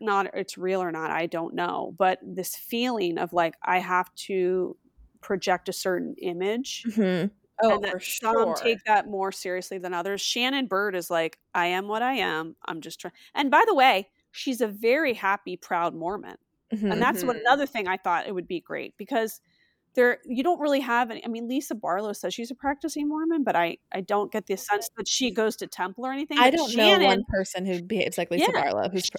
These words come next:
Speaker 2: a
Speaker 1: Shannon
Speaker 2: practicing
Speaker 1: is
Speaker 2: Mormon.
Speaker 1: like, she actually, she's like, "I'm very proud to be a Mormon. I love my community."
Speaker 2: Mm-hmm.
Speaker 1: And she'll, like, text me other people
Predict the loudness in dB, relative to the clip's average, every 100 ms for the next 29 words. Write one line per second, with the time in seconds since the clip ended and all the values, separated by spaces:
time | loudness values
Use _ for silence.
0 | 4 6 6 4 2 -2 0 0 0 -12
1 | -10 -6 0 2 4 6 6 4 -6 -6
2 | -6 -8 -6 -4 -4 -4 -6 -6 -8 -2
3 | 0 0 0 0 0 -2 -6 -4 -6 -6
4 | -6 -8 -4 4 4 4 -2 -4 -6 -2
5 | 0 0 0 -2 -6 -12 _ -10 -6 -2
6 | -2 -2 -2 -2 -2 -6 -6 -2 0 0
7 | -2 -4 -6 -6 0 2 2 0